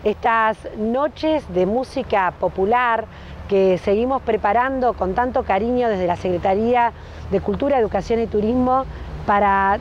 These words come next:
todos aquellos que transitan hace ya más de diez años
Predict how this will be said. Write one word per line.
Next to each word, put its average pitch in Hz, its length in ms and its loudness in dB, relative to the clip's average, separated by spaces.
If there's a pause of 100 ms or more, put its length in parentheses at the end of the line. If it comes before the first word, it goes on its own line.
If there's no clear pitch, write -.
todos 311 300 0
aquellos 262 580 0
que 214 120 0
transitan 247 800 0 (440)
hace 214 380 -2
ya 262 220 0
más 294 160 0
de 311 100 2
diez 240 300 0
años 254 460 0